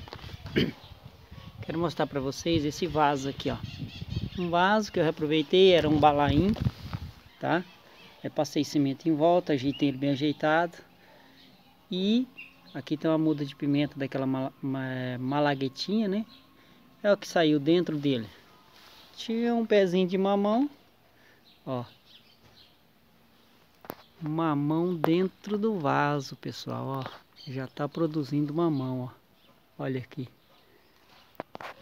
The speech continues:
Entendeu? Ó que lindo, ó. Dentro do vaso, ó. Ó, o pessoal não falar que é mentira, ó. O vaso tá solto aqui, ó. Entendeu? Mas que segredo que é esse?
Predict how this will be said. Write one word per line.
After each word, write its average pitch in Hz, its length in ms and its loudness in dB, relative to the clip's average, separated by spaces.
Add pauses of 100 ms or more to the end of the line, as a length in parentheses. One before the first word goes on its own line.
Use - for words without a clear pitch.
(120)
Entendeu? 139 400 2 (480)
Ó 160 100 -4
que - 160 -6
lindo, 131 420 -2
ó. 135 80 -2 (540)
Dentro 143 360 -4
do 269 180 0
vaso, 147 400 4
ó. 123 60 -8 (1040)
Ó, 131 160 -6
o 120 60 -10
pessoal 135 380 -6
não 147 120 -2
falar 131 300 4
que - 120 -8
é 131 40 -4
mentira, 151 520 0
ó. 107 60 0 (1400)
O - 60 -6
vaso 123 280 -2
tá 151 140 4
solto 180 480 -2
aqui, - 180 -4
ó. 156 260 2 (760)
Entendeu? 147 400 2 (640)
Mas 160 320 0
que - 160 -4
segredo 156 600 4
que - 100 -4
é 143 80 4
esse? 135 400 0